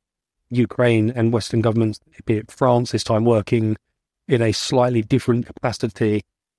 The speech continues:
to what we know, know in the military space, in the diplomatic space. They're actually now putting kind of judicial, uh, issues and working together on them. And that's, that's a good step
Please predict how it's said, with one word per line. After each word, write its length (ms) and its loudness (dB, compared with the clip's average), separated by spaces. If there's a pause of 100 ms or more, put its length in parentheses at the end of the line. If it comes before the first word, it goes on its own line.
(180)
to 80 -2
what 180 0
we 120 4
know, 500 2 (180)
know 300 0
in 120 0
the 40 -2
military 380 0
space, 320 0
in 80 0
the 60 -2
diplomatic 420 0
space. 220 -2
They're 100 2
actually 180 0
now 280 0 (420)
putting 240 0
kind 160 0
of 80 -4
judicial, 680 0 (680)
uh, 320 2
issues 380 0
and 80 -4
working 300 2
together 240 0
on 100 2
them. 160 2
And 60 2
that's, 120 0
that's 320 -2
a 60 0
good 260 -4
step 340 -6